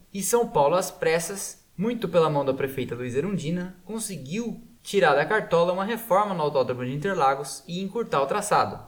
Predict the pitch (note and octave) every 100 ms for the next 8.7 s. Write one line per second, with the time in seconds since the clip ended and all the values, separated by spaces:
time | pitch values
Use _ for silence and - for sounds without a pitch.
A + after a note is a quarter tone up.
0 | - - F#3+ F3 D#3 G#3 E3+ C3+ - G#3
1 | B3+ F3+ D3 E3 - - F#3 G#3 G3+ D3
2 | D#3+ C3 C3+ G#3+ A3 - C#3+ F3 D#3 C#3
3 | C3+ C3 B2 B2 C#3 D#3 D#3 C#3 F#3 E3
4 | C3 A#2+ D3 F#3 - - G3 A#3+ A3+ G3+
5 | F3 F3 G3 C#3+ F3+ G#3+ F#3 F#3+ E3+ G3
6 | G3+ F#3 D#3 D3 E3+ - - C#3 F3+ A3
7 | A3 E3+ A#2 G#2+ - - - _ B3 F#3
8 | B2+ B2+ C#3 C#3+ F3+ F3 F#3